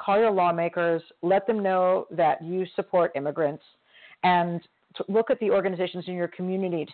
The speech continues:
see who could use your help. Uh, there are always gonna be rallies and actions around the country. They're not just in Washington. You don't just have to go to D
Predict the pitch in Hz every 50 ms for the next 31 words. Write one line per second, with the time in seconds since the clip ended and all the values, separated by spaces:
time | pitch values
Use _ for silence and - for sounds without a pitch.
0 | - - 170 170 170 - 160 160 170 165 - - 143 147 147 147 135 - - -
1 | - _ _ - 156 147 143 135 131 135 151 160 160 160 175 185 196 202 202 180
2 | 196 185 180 175 170 156 165 151 156 160 160 165 160 151 151 165 - - 143 151
3 | - - 160 151 151 - - 156 156 151 147 151 147 160 - - 147 151 - -
4 | 147 143 135 131 131 147 151 151 170 - 170 - - 165 165 151 139 139 139 -
5 | 147 151 - 143 139 139 131 156 151 147 - - _ - 165 - - 147 165 165
6 | 147 151 151 156